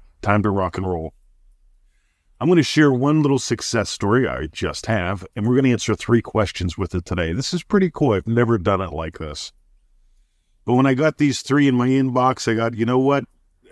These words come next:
This is gonna be so much fun." So let's dive in. So Kyle says,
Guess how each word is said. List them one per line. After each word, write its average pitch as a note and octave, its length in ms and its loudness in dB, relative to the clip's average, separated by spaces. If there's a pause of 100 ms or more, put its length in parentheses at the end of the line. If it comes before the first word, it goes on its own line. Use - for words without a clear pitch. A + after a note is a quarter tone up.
(580)
This A#2 240 0
is G2+ 80 -4
gonna G#2+ 160 0
be F#2+ 100 -2
so F#2+ 240 -2
much E2 200 -6
fun." E2+ 240 -6
So - 120 -4
let's A#2 200 0
dive G2+ 260 0
in. E2+ 160 -4
So B2 240 -2
Kyle D#3 680 0
says, F#2+ 600 -4